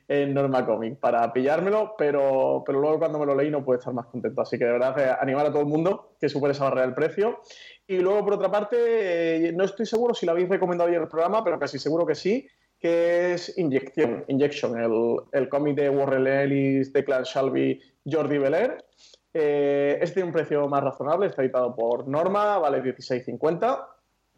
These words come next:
Y nada, una historia que mezcla la ciencia ficción, historia de terror, eh, una trama de suspense con asesinatos, una historia muy Warren Ellis, para todo el mundo que, que le guste el autor,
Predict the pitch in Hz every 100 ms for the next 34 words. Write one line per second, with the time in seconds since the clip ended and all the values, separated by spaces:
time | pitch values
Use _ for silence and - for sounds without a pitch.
0 | _ 180 156 151 156 131 139 135 123 131
1 | 135 139 127 120 127 127 120 120 - 151
2 | 156 151 139 135 127 123 120 147 156 160
3 | 160 156 - - _ 147 143 135 135 135
4 | 135 139 139 147 151 143 139 - - 156
5 | 139 _ _ _ _ - 170 160 156 151
6 | 151 - - - 165 175 165 165 160 160
7 | 160 160 160 156 139 131 139 135 139 156
8 | 160 165 165 165 170 170 - _ - _
9 | 190 175 - 143 135 147 139 135 123 127
10 | 151 226 247 127 117 123 117 117 110 110
11 | 117 117 113 123 127 127 131 127 120 117
12 | 117 120